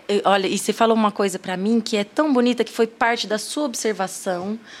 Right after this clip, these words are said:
observando o seu filho e vendo, a gente prova que,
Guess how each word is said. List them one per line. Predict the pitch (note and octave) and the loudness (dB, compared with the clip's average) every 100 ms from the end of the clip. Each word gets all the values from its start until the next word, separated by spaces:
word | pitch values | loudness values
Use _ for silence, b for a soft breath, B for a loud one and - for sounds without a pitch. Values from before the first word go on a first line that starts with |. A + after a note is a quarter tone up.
| B | B
observando | G3 F#3+ A3 F#3 A3+ A#3 | -6 0 0 2 2 2
o | |
seu | A3+ - B3 | -2 0 2
filho | C#4+ - A3+ G#3 G3+ A3+ A#3 B B | 0 -6 -6 -6 -4 -6 -8 B B
e | G3+ | -10
vendo, | F3 A3+ C4+ C#4 A3 E3+ D3+ B B B | 0 2 4 2 0 -2 -8 B B B
a | F#3 | -6
gente | A#3 A#3 | -4 -4
prova | A#3+ - A#3 A#3+ G3 | -4 -2 2 2 0
que, | G3+ A3 A3 | -6 -8 -10